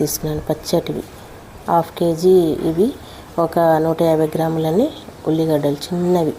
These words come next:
యాభై గ్రాముల పచ్చిమిరపకాయలు. ఇవైతే గ్రైండ్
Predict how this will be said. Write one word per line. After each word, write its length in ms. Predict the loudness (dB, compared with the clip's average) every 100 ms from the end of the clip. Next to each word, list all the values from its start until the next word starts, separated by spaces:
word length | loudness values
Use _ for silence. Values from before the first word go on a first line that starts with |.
| -10 -20 -20 -20 -20 -20 -20 -20 -6 0
యాభై 260 | 4 4 2 2
గ్రాముల 320 | 0 2 2 0 -4 -10 -2
పచ్చిమిరపకాయలు. 960 | -2 -2 -6 -6 -8 -6 -4 -4 -6 -10 -12 -6
ఇవైతే 280 | 0 0 2 2
గ్రైండ్ 280 | 2 2